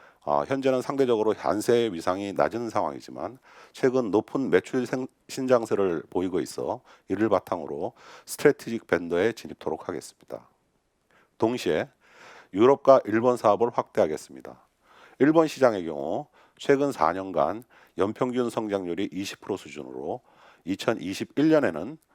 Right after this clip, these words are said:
매출 오천만 불을 목표로 하고 있고, 유럽 시장은 디자인의 역량이 뛰어난 스페인 회사와 스트롱거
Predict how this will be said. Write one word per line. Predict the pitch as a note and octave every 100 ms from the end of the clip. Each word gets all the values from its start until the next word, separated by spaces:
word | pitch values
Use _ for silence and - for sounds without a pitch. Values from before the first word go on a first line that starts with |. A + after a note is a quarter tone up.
| _
매출 | E2+ F2+ - A#2 -
오천만 | F2+ - A#2 G#2 F2+
불을 | E2 G2 A2+
목표로 | A2+ - E2
하고 | C#2 B1
있고, | - C#2 A2+ - _ _ - - - -
유럽 | F#2+ D3 F3
시장은 | - G#2+ E2 D2+ B2+ - _ _ - _ _
디자인의 | F2+ G#2 C3+ D#3+
역량이 | C3+ A2 G#2+ A2
뛰어난 | G#2 A2 G2 F#2 G#2
스페인 | - - F3+ E3 C3
회사와 | A2+ - D2+ C#2+ A2+ - _ _ _
스트롱거 | - - D3 C#3 C#3 C#3